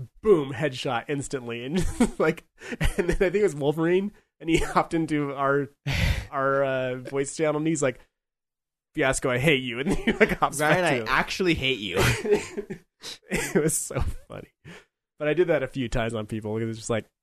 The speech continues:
Speaker 1: I know these people are gonna try to spawn peek me, and I'm just gonna shut it down. Uh, but yeah,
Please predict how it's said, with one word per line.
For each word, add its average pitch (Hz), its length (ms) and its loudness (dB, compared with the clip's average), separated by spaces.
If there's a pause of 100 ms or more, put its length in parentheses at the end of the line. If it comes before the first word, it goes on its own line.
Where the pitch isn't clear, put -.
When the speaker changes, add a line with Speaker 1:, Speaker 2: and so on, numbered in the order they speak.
(300)
Speaker 1:
I 165 140 -2
know 131 240 -2
these 120 220 -8
people 123 260 -12
are 117 60 -6
gonna 107 140 -10
try 113 140 -8
to 113 60 -6
spawn 101 260 -8
peek 107 140 -6
me, 107 120 -8
and 107 80 -6
I'm 104 120 -10
just - 140 -10
gonna - 120 -12
shut - 300 -6
it 110 120 -14
down. 117 340 -14 (1400)
Uh, 117 420 -2
but 131 160 2
yeah, 95 160 -4